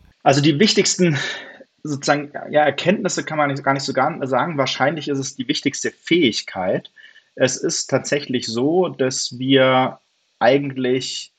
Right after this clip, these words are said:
ja, heutzutage Tausende von psychologischen Effekten oder Erkenntnissen darüber haben, wie wir Menschen Entscheidungen treffen, aber die wurden halt von Wissenschaftlern für Wissenschaftler geschrieben und sind halt sehr, sehr theoretisch.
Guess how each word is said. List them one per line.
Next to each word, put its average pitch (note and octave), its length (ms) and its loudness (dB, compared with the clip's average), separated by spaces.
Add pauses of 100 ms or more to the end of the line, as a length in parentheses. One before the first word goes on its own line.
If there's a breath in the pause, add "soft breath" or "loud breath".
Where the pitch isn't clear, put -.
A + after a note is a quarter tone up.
(360)
ja, A2+ 260 -6
heutzutage B2+ 600 -2
Tausende C#3 640 0
von C3+ 500 -2
psychologischen C3+ 680 -2
Effekten A#2 420 -2
oder A#2 100 0
Erkenntnissen B2 600 -2
darüber G2 440 0
haben, G#2+ 360 -4
wie B2+ 160 -6
wir A#2 280 6
Menschen A2+ 300 -4
Entscheidungen A2+ 540 -2
treffen, C#3 420 -8 (360 loud breath)
aber A#2 220 2
die B2+ 380 0
wurden B2+ 260 2
halt A#2 160 2
von A2+ 180 -4
Wissenschaftlern B2 840 2
für A#2+ 160 -4
Wissenschaftler G2+ 600 -8
geschrieben A#2 440 -6
und A2 100 -2
sind A2+ 180 -4
halt G#2+ 120 -2
sehr, A#2 160 6
sehr G#2+ 140 2
theoretisch. G#2+ 800 0